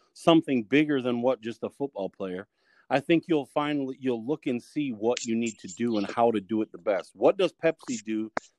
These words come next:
that gets their name out there? Well, they're advertising their name. They're going out there. They're, they're pushing their name out there. They're doing different things. They're, they're getting in the, in the spotlight. If there's an event going on, they wanna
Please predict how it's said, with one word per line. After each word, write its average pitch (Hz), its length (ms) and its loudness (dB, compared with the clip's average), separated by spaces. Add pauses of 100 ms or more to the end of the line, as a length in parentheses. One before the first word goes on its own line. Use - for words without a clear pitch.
that 117 140 -8
gets 131 200 -4
their 120 120 -6
name 117 240 -2
out 92 100 -12
there? 98 140 -6
Well, 113 140 -4
they're 135 220 -4
advertising 113 600 -4
their 92 100 -6
name. 85 240 -14 (340)
They're 131 140 0
going 151 260 2
out 131 180 -6
there. 127 180 -2
They're, 127 240 -2
they're 127 120 -2
pushing 147 380 -4
their 123 140 -2
name 120 280 -4
out 110 160 -8
there. 107 220 -4 (320)
They're 143 140 0
doing 147 340 2
different 139 360 -2
things. 135 340 -2
They're, 147 160 0
they're 127 220 -4
getting 147 320 0
in 139 100 2
the, 117 260 -2
in 117 160 -4
the 101 240 -4
spotlight. 113 640 2 (540)
If 98 100 -10
there's 160 240 6
an 151 80 8
event 143 320 0
going 127 220 -2
on, 127 140 -4
they 139 100 0
wanna 135 200 -4